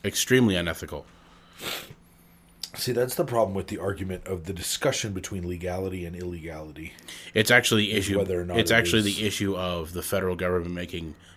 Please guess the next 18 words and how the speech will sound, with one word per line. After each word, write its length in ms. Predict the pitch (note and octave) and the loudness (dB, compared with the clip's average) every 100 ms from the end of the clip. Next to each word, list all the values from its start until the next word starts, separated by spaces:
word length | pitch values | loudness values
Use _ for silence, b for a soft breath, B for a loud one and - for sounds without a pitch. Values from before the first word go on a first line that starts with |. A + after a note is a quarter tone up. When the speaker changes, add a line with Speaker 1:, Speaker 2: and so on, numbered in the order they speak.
| - | -6
Speaker 1:
narcotics 580 | F2 - F2+ E2 D#2+ - | -4 -4 0 0 0 -6
illegal. 480 | E2+ E2+ E2 C#2+ - - - | -6 -6 -6 -10 -14 -14 -4
Speaker 2:
in 160 | A#2+ | -4
the 60 | G2 | -2
first 260 | F2+ - - | -6 -8 -10
place. 240 | - - B B B B B | -14 -16 B B B B B
Speaker 1:
It 120 | F#2 | 0
should 220 | - G#2 | 4 4
be 140 | G#2+ G2 | 6 4
a 60 | |
state 340 | - - G#2 G2+ | 4 4 4 4
or 160 | F#2+ | 0
local, 280 | F2+ F2+ - A2+ | 0 -2 -4 2
and 320 | G#2 G2+ F#2+ | 4 4 2
or 260 | G2+ F#2 | 0 0
local 360 | F#2 F2 F2 D#2+ | 2 0 -2 -6
issue. 280 | E2 F2 D#2 - - | -6 -6 -8 -12 -14
Speaker 2:
Correct. 400 | - D#2 - | -10 -10 -12